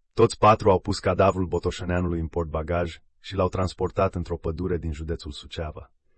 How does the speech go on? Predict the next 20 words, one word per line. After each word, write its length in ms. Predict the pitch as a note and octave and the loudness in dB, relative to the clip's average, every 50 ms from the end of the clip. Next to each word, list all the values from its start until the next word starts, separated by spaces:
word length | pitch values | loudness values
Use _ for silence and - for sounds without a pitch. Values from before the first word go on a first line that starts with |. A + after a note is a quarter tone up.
| _ _ _ _ _ _ _ _ _ _ _ _ _ | _ _ _ _ _ _ _ _ _ _ _ _ _
Pentru 260 | _ - F#2+ F2+ - | _ -2 0 2 2
a 40 | G2 | 2
fi 140 | F#2 - - | 2 0 -4
siguri 400 | G#2 - - A2+ G#2 G#2 G2 - | -6 -4 -6 -4 -2 -2 -4 -4
că 120 | - - | -4 -4
nimeni 360 | F#2 F#2 G2+ G#2+ A2 G2+ F#2 F#2 | -2 0 2 2 2 2 2 2
nu 80 | G2+ | 0
va 180 | F#2+ G2 F2+ F2 | 0 0 -2 -2
găsi 300 | E2+ F2 - - G2 F2+ | -2 -6 -6 -8 -10 -12
corpul 420 | - - G2+ F#2+ F2+ - F2+ E2+ | -6 -4 -2 -2 -2 -2 -4 -4
neînsuflețit 680 | E2+ F2 E2+ E2+ - G2 - - E2+ D2+ - - F2+ - | -4 -4 -4 -6 -6 -10 -10 -8 -8 -8 -8 -8 -8 -8
al 140 | D#2 D#2+ E2 | -6 -6 -4
omului 280 | E2+ F2 F2 D#2+ D#2+ | -4 -4 -4 -6 -6
de 100 | D2 D#2 | -6 -6
afaceri, 600 | D2+ D2+ - - F2 F2 - - F2+ F2 D#2+ E2 - | -6 -6 -4 -4 -4 -4 -4 -4 -8 -8 -10 -12 -12
au 160 | _ - F2 | _ -6 -6
cumpărat 420 | - - F#2 E2+ - F2+ F#2 F#2 - | -4 -4 -4 -2 0 2 2 0 0
pământ 320 | - F2 F2 F#2 F#2 F2+ | -2 -2 0 0 0 -2
de 60 | E2+ | -2
flori 460 | D#2+ - - F#2+ F#2 F#2+ G2 G2 - | -6 -6 -4 0 0 0 0 0 -6